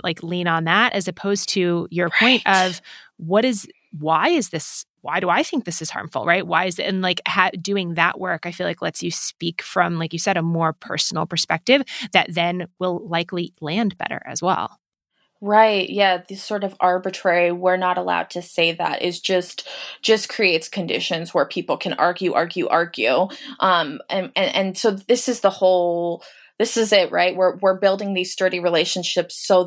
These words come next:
Speaker 2: that we can leverage them in these sorts of instances and say, "Hey, I, I really wanna do this with you. Can we work on this together?" Um, and that's, it's powerful. It's transformational.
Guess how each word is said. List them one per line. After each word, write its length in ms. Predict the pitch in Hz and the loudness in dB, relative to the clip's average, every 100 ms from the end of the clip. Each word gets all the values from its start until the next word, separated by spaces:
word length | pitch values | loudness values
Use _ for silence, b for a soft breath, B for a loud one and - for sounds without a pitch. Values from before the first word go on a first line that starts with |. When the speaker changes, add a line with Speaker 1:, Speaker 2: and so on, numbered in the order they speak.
| 175 | 4
Speaker 2:
that 220 | 175 - | 0 0
we 120 | 190 | -10
can 280 | 190 180 170 | -10 -12 0
leverage 420 | 175 175 180 175 | 0 2 -4 -4
them 180 | 175 165 | -6 -6
in 120 | 160 | -4
these 240 | 165 160 | -4 -6
sorts 260 | - 170 - | -4 -6 -4
of 100 | 170 | -4
instances 640 | 170 185 - 175 - 175 | -4 -4 -6 -6 -6 -6
and 140 | 170 170 | -6 -4
say, 400 | - 165 165 165 B B B B B _ - | 2 4 2 -2 B B B B B _ -8
"Hey, 280 | - 220 196 | 0 4 4
I, 100 | 180 | 2
I 220 | 170 175 | 0 -2
really 260 | 185 185 185 | 2 2 2
wanna 240 | 180 175 | 0 -2
do 160 | 175 180 | -2 -2
this 240 | 165 - | -2 -4
with 400 | - 170 185 - | -2 0 0 -4
you. 360 | 160 131 127 - B B B - | -2 0 0 -4 B B B -2
Can 180 | - 196 | 0 2
we 140 | 180 | 0
work 240 | 175 139 156 | 0 0 0
on 140 | 135 | -2
this 200 | 123 - | -4 -4
together?" 640 | - 196 127 135 92 196 - _ | -6 2 2 2 -2 -4 -10 _
Um, 640 | 98 92 98 - - 202 _ _ | -6 -6 -6 -8 -12 -12 _ _
and 160 | 190 180 | -6 2
that's, 640 | 180 175 - - - - - _ _ _ _ _ _ | 2 0 -6 -6 -6 -8 -14 _ _ _ _ _ _
it's 100 | - | -12
powerful. 540 | - 202 262 277 170 | 0 2 4 2 -2
It's 200 | 175 - | -2 -4
transformational. 840 | - 202 - 208 220 - 180 170 | -4 -4 -4 -6 -4 -2 -2 -2